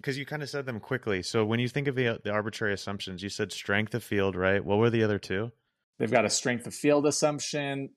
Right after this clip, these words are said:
Speaker 2: They've got a field size assumption. So, you know, they give more points to tournaments that have bigger fields than smaller fields.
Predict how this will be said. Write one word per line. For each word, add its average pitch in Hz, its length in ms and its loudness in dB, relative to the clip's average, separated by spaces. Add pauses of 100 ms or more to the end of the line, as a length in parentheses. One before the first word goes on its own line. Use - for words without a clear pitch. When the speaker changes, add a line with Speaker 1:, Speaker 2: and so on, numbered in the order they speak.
Speaker 2:
They've 107 200 -6
got 101 180 -4
a 95 40 -8
field 131 600 -2
size 120 480 0
assumption. 120 760 -8
So, 101 500 -4 (340)
you 104 140 -14
know, 92 100 -8
they 104 140 -2
give 104 260 0
more 107 600 0
points 110 880 -4 (340)
to 101 460 -2
tournaments 104 500 -4
that 98 120 -6
have 101 320 -2 (600)
bigger 113 280 4
fields 107 600 -4
than 101 120 -12
smaller 104 460 2
fields. 104 800 0